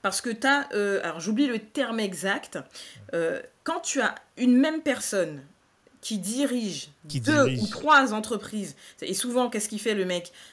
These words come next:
Speaker 1: Le service commercial, c'est une boîte, le service inco-, informatique, c'est une
Speaker 2: Voilà,
Speaker 1: boîte.
Speaker 2: ouais, ouais,
Speaker 1: Il
Speaker 2: ouais.
Speaker 1: plate, en fait, les services en entreprise. Non, parce que c'est un, c'est considéré par l'inspection du travail comme un regroupement d'entre-, euh, d'entreprises.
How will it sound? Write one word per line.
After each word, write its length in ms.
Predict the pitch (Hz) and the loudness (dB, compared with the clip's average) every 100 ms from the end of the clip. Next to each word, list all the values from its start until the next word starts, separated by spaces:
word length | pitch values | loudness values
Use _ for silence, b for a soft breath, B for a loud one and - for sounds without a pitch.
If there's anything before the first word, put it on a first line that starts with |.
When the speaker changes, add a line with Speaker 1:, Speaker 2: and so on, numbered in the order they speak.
| B | B
Speaker 1:
Le 220 | - 202 262 | -2 2 2
service 380 | 277 247 233 | 2 0 -2
commercial, 500 | - 214 196 - 190 | -2 -2 -2 0 0
c'est 140 | 190 180 | 0 -4
une 120 | 170 | -4
boîte, 380 | 180 247 269 233 | 0 2 2 0
le 80 | 233 | -2
service 400 | 240 208 208 214 | 0 -2 -2 -2
inco-, 240 | 208 185 | -2 -2
informatique, 580 | 185 190 180 170 190 185 | -2 -4 -4 -6 -6 -4
c'est 100 | 110 | -4
une 60 | |
Speaker 2:
Voilà, 400 | 120 139 151 135 127 | -2 0 0 -2 -4
Speaker 1:
boîte. 100 | - | -4
Speaker 2:
ouais, 40 | |
ouais, 420 | 127 131 123 120 117 | -2 -2 -2 -2 -2
Speaker 1:
Il 380 | 247 - - - | -2 -2 -2 2
Speaker 2:
ouais. 40 | |
Speaker 1:
plate, 260 | 330 339 - | 4 4 2
en 80 | 247 | -2
fait, 240 | 220 277 226 | 0 0 0
les 100 | 220 | 0
services 500 | 233 220 262 285 - - | 0 0 0 0 -2 -2
en 140 | 240 | -2
entreprise. 640 | 233 220 202 196 180 143 - 185 | -2 -4 -8 -8 -10 -12 -10 -2
Non, 280 | 247 262 - B B | 0 0 -4 B B
parce 160 | 175 - | -6 -2
que 80 | 214 | 0
c'est 260 | 202 202 | 0 0
un, 160 | 180 175 B B B | -2 -4 B B B
c'est 160 | - | -8
considéré 680 | 208 247 277 233 233 262 262 | -4 -2 -2 0 0 2 0
par 220 | 220 185 | 0 -2
l'inspection 420 | 185 185 190 - | -2 -2 -6 -6
du 80 | 175 | -8
travail 400 | - 175 220 220 | -4 -2 -2 -4
comme 160 | - 175 | -6 -6
un 80 | 160 | -6
regroupement 640 | 156 254 277 220 277 247 220 | -2 0 0 0 -2 -2 -2
d'entre-, 380 | 185 175 151 - | -4 -8 -10 -8
euh, 220 | 165 147 | -6 -6
d'entreprises. 680 | 170 170 175 170 285 285 | -10 -8 -8 -4 -4 -4